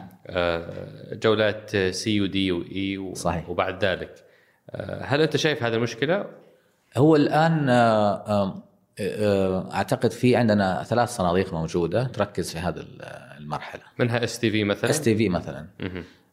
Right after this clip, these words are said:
Speaker 2: آه، وهم كمان كانوا يقولوا فترة، يعني، ما هم لاقين،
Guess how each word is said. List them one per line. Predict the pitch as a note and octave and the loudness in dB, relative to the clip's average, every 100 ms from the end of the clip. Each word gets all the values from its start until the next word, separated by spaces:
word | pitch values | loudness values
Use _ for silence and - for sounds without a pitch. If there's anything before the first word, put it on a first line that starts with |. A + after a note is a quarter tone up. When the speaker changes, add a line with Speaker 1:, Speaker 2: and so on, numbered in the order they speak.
| - | -4
Speaker 2:
آه، | G#2+ G#2 G2+ G2 G2 - | 2 4 6 4 2 2
وهم | G#2 D3+ D#3 | 2 4 4
كمان | C#3+ C#3 C#3+ C#3+ | 2 4 4 2
كانوا | - B2+ | 0 2
يقولوا | B2 B2 B2+ A#2+ A2+ | 4 2 4 4 2
فترة، | - A2 A#2 B2+ - | 0 0 2 2 0
يعني، | - F2+ F2 F#2 F#2 - | -2 -4 -2 -2 -4 -8
ما | G2 G#2 | -2 0
هم | A2 | 4
لاقين، | G2 F#2+ G2 F2 E2+ | 4 2 0 -2 -6